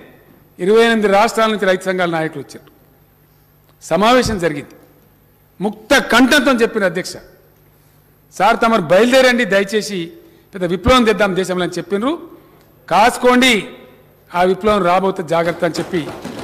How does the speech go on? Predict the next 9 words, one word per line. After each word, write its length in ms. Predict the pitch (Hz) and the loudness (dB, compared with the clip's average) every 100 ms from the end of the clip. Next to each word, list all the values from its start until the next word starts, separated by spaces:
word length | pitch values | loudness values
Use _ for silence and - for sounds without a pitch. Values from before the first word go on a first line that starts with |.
| - - - - - | -14 -14 -14 -12 -2
కేంద్రాన్ని 480 | 190 233 247 240 233 | 0 2 4 4 2
మరొకసారి 520 | 202 208 208 202 185 | 2 0 0 0 0
హెచ్చరిస్తూ, 540 | 151 202 208 - 277 330 - - - - - - - - - - | 0 0 0 0 -4 -4 -12 -14 -14 -14 -12 -12 -12 -16 -16 -8
ఈ 140 | 185 233 | -2 0
మెరమెచ్చకాలు, 760 | 220 220 226 240 - 226 226 | 2 2 2 0 2 4 4
మాయమాటలు, 680 | 214 202 214 220 220 214 220 | 2 2 2 2 2 0 0
బెదిరింపులు 720 | 185 185 196 214 214 214 220 - - - - _ | 0 0 0 0 -2 -4 -6 -10 -20 -20 -20 _
వీటితోనేం 400 | 175 165 202 196 | -10 -4 -2 -2
కాదు. 520 | 165 175 202 277 349 | 0 2 2 2 -2